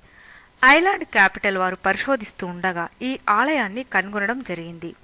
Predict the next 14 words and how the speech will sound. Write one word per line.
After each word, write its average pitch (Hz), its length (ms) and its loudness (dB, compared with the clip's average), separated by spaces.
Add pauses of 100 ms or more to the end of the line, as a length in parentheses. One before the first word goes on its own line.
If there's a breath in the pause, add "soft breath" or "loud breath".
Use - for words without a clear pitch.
(920 soft breath)
బంగ్లాదేశ్లో 247 680 4 (100)
వెయ్యి 269 240 -2 (120)
సంవత్సరాల 285 560 -2
కిందిదిగా 208 440 -4 (120)
భావించే 175 400 -4 (220)
అరుదైన 277 400 -2 (140)
విష్ణు 196 300 -6 (160)
ఆలయాన్ని 233 520 -4
కనుగొన్నారు. 170 560 -8 (420)
మధుబాగన్ 294 640 2 (100)
అనే 202 220 -4
గ్రామంలో 240 540 0 (120)
ఉంది. 175 220 -12 (460 soft breath)
నిర్మాణ 285 360 2